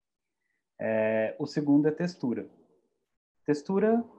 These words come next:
é o descanso das fibras, é o achatamento das fibras na superfície do papel, como elas são acomodadas. Existem papéis texturizados,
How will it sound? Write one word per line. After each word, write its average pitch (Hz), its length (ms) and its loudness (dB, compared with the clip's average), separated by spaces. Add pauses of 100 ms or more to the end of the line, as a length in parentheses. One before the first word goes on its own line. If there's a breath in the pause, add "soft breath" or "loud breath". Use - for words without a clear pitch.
(260)
é 180 120 4
o 190 80 4
descanso 208 840 2
das 208 240 -2
fibras, 147 380 -2
é 127 60 4
o 131 60 4
achatamento 147 560 2
das 170 200 -2
fibras 165 280 -2
na 170 100 0
superfície 180 500 -8
do 165 80 -10
papel, 139 340 -4
como 113 200 -6
elas 120 160 -4
são 131 180 -6
acomodadas. 131 760 -4 (720)
Existem 110 400 -4
papéis 101 600 -2
texturizados, 117 960 -2